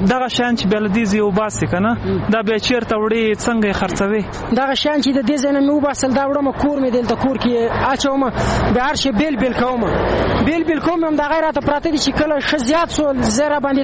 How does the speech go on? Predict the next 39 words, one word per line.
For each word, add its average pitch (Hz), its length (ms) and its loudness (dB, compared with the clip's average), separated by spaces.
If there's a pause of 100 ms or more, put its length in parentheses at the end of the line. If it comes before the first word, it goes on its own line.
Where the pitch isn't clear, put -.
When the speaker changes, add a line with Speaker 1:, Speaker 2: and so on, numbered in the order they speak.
Speaker 2:
تنګ 311 140 0
سو 269 80 0
چې 262 160 2
مقصد 269 220 -2
نور 285 160 2
نه 302 80 2
ځایږي. 233 340 0 (400)
بیا 269 100 2 (460)
ټلیفون 247 400 0
کوم، 285 140 2 (100)
څوک 196 400 -2
چې 262 160 0
اخلي، 269 280 0
هغو 240 220 0
ته 247 100 -2
زنګ 240 240 0
وم، 240 120 0
هغه 220 160 0
راځي، 208 240 0
هغه 190 120 0
یې 190 80 2
نه 175 60 2
رانه 165 260 2
وړي 165 180 2
بیا. 135 100 0 (240)
Speaker 1:
په 208 60 2
میاشت 220 260 0
کې 214 120 -2
څومره 208 280 0
کار 160 160 -2
کوې 156 220 0
ته؟ 156 60 -2 (200)
Speaker 2:
میاشت 302 280 0
کې 285 200 -2
نو 269 180 0
داسې 269 220 0
وګڼه 262 360 2
چې 247 140 -2
بس 220 200 0